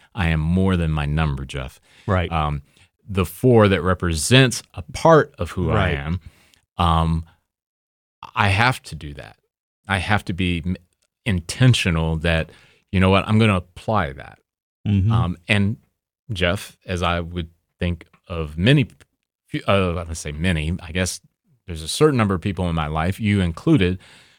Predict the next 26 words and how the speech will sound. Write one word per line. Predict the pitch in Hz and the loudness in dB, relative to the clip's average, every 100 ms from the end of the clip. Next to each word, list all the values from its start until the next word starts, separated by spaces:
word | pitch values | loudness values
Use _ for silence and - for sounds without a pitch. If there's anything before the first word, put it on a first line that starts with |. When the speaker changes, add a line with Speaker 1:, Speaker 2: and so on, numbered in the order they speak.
| - | -4
Speaker 1:
know | 113 131 135 | 4 6 8
that | 104 104 - | 6 2 2
I | 113 | -2
don't | 98 131 135 107 101 | 2 2 0 -4 -6
just | 107 98 - - | -2 -2 -4 -2
throw | 113 | 2
out | 104 95 90 | 4 2 0
optimism | 98 - 90 85 82 85 82 | -4 -4 -6 -4 -4 -4 0
as | 80 85 | 0 0
a | 80 | -6
flowery, | - - 98 95 90 85 82 82 80 80 - - _ _ _ _ _ _ - | -10 -2 2 4 4 2 0 0 -2 -4 -8 -18 _ _ _ _ _ _ 2
"Hey, | 214 196 | 4 6
you | 147 | 6
did | 156 160 | 6 4
a | |
great | 139 151 117 | 6 4 4
job. | 123 139 131 123 113 113 | 2 4 6 6 4 4
I'm | 120 | 2
so | - 127 | 2 0
proud | 117 113 101 | 2 2 2
of | |
you." | 90 85 78 | -2 -4 2
Speaker 2:
You're, | 135 123 90 | 4 4 2
Speaker 1:
Or | |
Speaker 2:
you're | 143 139 | 4 6
not | 131 131 143 | 6 4 2